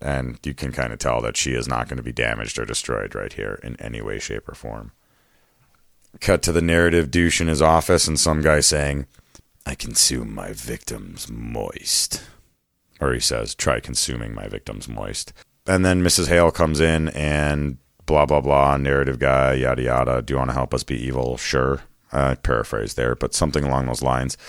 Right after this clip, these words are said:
Or Miss Hale says something along the lines of, too, he dug up some old town on the fringes of the park. Now, every time we've seen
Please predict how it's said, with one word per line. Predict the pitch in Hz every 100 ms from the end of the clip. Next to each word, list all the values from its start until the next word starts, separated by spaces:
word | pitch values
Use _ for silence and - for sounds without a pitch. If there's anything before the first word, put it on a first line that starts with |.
| - - - _ -
Or | 78 85
Miss | 98 101
Hale | 98 101
says | 95 92 87
something | 85 71 78
along | 76 76
the | 76
lines | 76 76 76
of, | 73 67
too, | - 80 73 71 69 - _ _ -
he | 87
dug | 78 110 117
up | 113 -
some | 95
old | - 87 92
town | - 90 85 78 76
on | 76 78
the | 76
fringes | - 87 85 78
of |
the | 71
park. | 69 - 76 55 - - - _ _ -
Now, | 78 78 76 73 71 69 90 95 - _ _ _ _ _ _
every | 85 92 107
time | 101 98 101 95 90 - _ -
we've | 87 87 82
seen | - - 90 87 85 78